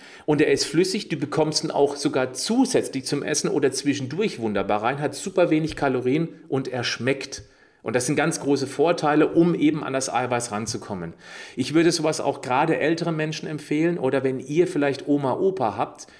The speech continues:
die nicht mehr so richtig können wollen, denen mal einen Eiweißshake zu empfehlen. Ich habe schon oft gehört, dass die plötzlich anfangen, sehr gerne so einen Shake zu trinken. Und das tut denen richtig gut. Also wenn du Lust hast und, äh, und das mal ausprobieren magst für dich oder eben für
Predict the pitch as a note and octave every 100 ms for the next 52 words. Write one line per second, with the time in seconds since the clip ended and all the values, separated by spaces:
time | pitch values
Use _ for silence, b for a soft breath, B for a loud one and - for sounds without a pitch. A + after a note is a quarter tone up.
0 | B D3 D#3 D#3 D3+ D3+ C3+ - B2+ -
1 | D#3 E3 A#2 A#2+ C#3+ E3+ D3+ C3 C#3+ D3+
2 | D3+ D3 F3 F3 C#3+ - A#2 - - G2+
3 | G2+ - F2+ F#2 - C#3+ - C3 F3+ F3+
4 | D3+ C3 D#3+ F3+ B B B - F3+ -
5 | D3+ - D3 - C#3 - C3+ F3 E3 E3+
6 | E3+ B2 A#2 D3 D3 D3+ F3+ F3 E3+ C3
7 | - - - - - G#2+ E2+ F#2 B2+ B2+
8 | - G3 G#3+ G#3+ D#3+ F#3 D#3 B2+ F#3+ -
9 | F3+ F3 - G#3+ D#3 - B B B B
10 | B B B A#2 C#3 D#3 D3 G#3+ - F3+
11 | G#3 - - - - D#3 - B B B
12 | C#3+ C#3 D3 D3 D3 D3 - G3 G#3 C3
13 | A#2 A#2 B2 C#3+ E3 - B2 G3+ B3+ -
14 | - D#3+ D3+ - D3 D3 C#3 C#3 C#3 C#3
15 | C#3+